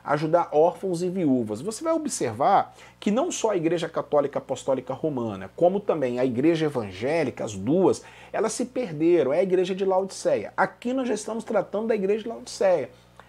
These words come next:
A igreja realmente fri-, é, é morna, a igreja rica, a igreja poderosa, mas uma igreja que não tem, é, influência nenhuma no mundo através do evangelho pregado.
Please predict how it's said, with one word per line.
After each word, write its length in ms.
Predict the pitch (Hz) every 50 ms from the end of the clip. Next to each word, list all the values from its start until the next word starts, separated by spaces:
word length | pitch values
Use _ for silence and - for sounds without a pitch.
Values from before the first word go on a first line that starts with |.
| - - -
A 120 | - -
igreja 420 | 220 180 175 175 190 214 208 226 202
realmente 680 | 180 208 220 202 180 160 175 190 175 - 214 208 - - _
fri-, 440 | _ - - - - - 190 185 -
é, 440 | - 165 170 165 - - 151 151 147
é 40 | 143
morna, 600 | 139 143 151 156 151 156 180 180 190 208 220 208 - - - - -
a 120 | - 170
igreja 360 | 175 147 147 143 143 127 175
rica, 520 | 175 - 123 147 170 190 208 208 - - 190
a 40 | 170
igreja 320 | 135 123 127 135 117 -
poderosa, 880 | 107 - - 131 139 139 175 190 180 165 160 165 165 175 175 165 196 196 - - - - _
mas 200 | 151 151 160 175
uma 120 | 190 196
igreja 320 | 185 151 147 151 156 156 165
que 140 | 160 -
não 120 | 170 165 147
tem, 340 | - - 151 147 156 151 156 - - - - -
é, 380 | - 143 143 143 143 139 139 -
influência 880 | 160 175 175 - - - 160 151 147 151 170 170 165 - - 165 156 -
nenhuma 1040 | 135 139 147 156 175 202 214 196 165 165 185 208 214 202 180 151 135 120 101 87 - - - - - _
no 200 | 123 131 151 165
mundo 560 | 156 139 139 151 156 165 170 160 165 170 - -
através 760 | - 143 143 - 151 139 117 107 120 123 127 135 131 - - - - - - _
do 180 | 127 117 135
evangelho 520 | 151 143 135 139 131 107 95 117 117 113 113
pregado. 540 | 117 - 135 120 101 98 92 95 95 -